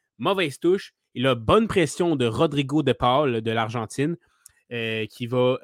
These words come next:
faire, euh, qui va, qui, en, qui va encore plus donner de misère au gardien, qui va tenter une autre touche en, pour se séparer, s'éloigner de De Paul, mais qui passait par là ?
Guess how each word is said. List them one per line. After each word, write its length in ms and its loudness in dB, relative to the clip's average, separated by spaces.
faire, 360 -2
euh, 500 -2
qui 120 -20
va, 80 -6
qui, 240 -18
en, 340 -10
qui 140 -20
va 100 -12
encore 540 -10
plus 260 4
donner 240 2
de 80 0
misère 420 -2
au 120 -6
gardien, 420 -4
qui 100 -14
va 100 -2
tenter 480 -2
une 100 0
autre 220 4
touche 340 -2
en, 220 0
pour 160 -10
se 100 -8
séparer, 680 -2
s'éloigner 400 -2
de 40 -8
De 120 0
Paul, 280 0
mais 160 -2
qui 540 -2
passait 300 2
par 200 -6
là ? 240 2